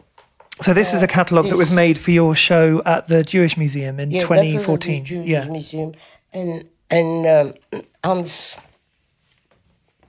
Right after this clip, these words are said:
Speaker 2: uh, a friend of mine who did the, the, he, uh, he told me to, uh, <clears throat> on stage.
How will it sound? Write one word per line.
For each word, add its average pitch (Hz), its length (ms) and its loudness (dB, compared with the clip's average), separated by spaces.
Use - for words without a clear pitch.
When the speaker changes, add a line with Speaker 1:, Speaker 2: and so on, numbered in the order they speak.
Speaker 2:
uh, 139 360 -6
a - 220 -10
friend 190 340 -2
of 143 180 -2
mine 135 400 -4
who 147 200 -8
did 165 320 -10
the, 139 600 -14
the, 123 280 -14
he, 220 460 -6
uh, 160 320 -6
he 202 260 -8
told 190 320 -6
me 139 160 -8
to, 151 280 -8
uh, 143 680 -4
<clears throat> - 440 -14
on 170 200 -8
stage. 160 680 -10